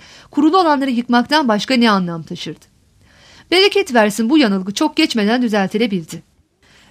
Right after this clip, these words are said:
Bin dokuz yüz kırk altıyı izleyen çok partili ortamda ise aynı ifratlı ve hesapsız tutum bu kez de aksi yönde kendini gösterdi. Bu kez de Yüksekköy Enstitüsü kapatılarak öğrencileri eğitim enstitüsü ve teknik öğretmen okulu gibi kurumlara dağıtıldı.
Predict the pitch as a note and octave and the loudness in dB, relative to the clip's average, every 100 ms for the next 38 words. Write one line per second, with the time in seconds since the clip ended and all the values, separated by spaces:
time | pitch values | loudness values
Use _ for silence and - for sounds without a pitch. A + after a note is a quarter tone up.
0 | - E4+ F#4 G4 G4 G4+ - D4 D#4 D4+ | -4 0 0 0 -2 -4 -4 0 4 4
1 | D#4 E4 C#4+ A3+ G#3 G3+ E4+ - C#4 B3+ | 2 0 0 0 0 -2 -4 0 0 0
2 | C#4 C4+ A#3+ F#3+ E3+ E3 E3+ - B3 E4 | 0 0 0 -4 -6 -10 -12 -6 -6 -6
3 | _ - - D#4+ F#4+ D#4 - D#4+ D#4+ E4+ | _ -8 4 4 4 -2 4 2 2 -2
4 | A#3+ A#3 C4+ B3 D#4+ - G3+ G#3 B3 - | 0 0 -2 -2 -6 -8 -6 -6 -6 0
5 | A#3+ A3+ B3 A#3+ A#3 G3 E3+ E3+ F3+ F3 | 0 4 2 0 -4 -4 -4 -8 -8 -8
6 | E3+ E3+ E3+ - E3+ D#3 - _ _ _ | -8 -8 -10 -8 -10 -10 -16 _ _ _
7 | _ _ - - F4 F4 F#4+ G4 D#4+ D#4+ | _ _ -20 -12 -6 0 2 2 0 0
8 | E4+ E4+ F4 F#4+ C#4 C#4 C4 - A#3 B3 | -2 0 0 0 -2 -6 -8 -10 -6 -4
9 | C4 D4 C#4+ G3 B3 - C4 C#4+ C#4 C#4 | -2 0 0 0 -2 0 2 2 0 0
10 | D4+ B3 B3 F4 D4 - B3 C4 C4+ G#3+ | 0 2 -2 -2 -4 -4 -10 -4 -2 0
11 | B3 B3 D4 A#3+ B3 B3 D#4+ B3 C4+ C4 | -2 -2 0 2 2 0 -2 -2 -4 -4
12 | B3+ - B3+ A#3+ A#3+ G3 F3 E3 - E3 | -6 -4 0 2 2 2 -4 -6 -10 -12